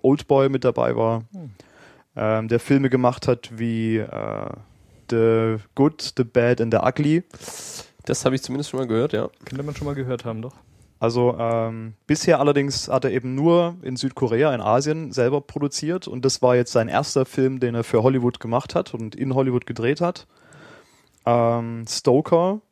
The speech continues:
Speaker 1: und, ähm, ja, also den Film kann ich einfach nur empfehlen. Gerade für Leute, die auch,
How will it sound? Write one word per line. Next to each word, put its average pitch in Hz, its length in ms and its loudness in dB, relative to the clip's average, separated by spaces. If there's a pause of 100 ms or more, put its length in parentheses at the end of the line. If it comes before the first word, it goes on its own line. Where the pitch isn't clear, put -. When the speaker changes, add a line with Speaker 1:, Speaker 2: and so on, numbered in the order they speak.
(420)
Speaker 1:
und, 120 400 -6
ähm, 110 640 -2
ja, 107 120 -4
also 113 140 -2
den 123 140 -4
Film 143 300 0
kann 139 160 2
ich 135 100 0
einfach 131 180 2
nur 120 120 0
empfehlen. 135 560 0 (400)
Gerade 156 560 6
für 131 320 0
Leute, 127 360 4
die 127 200 0
auch, 117 460 -2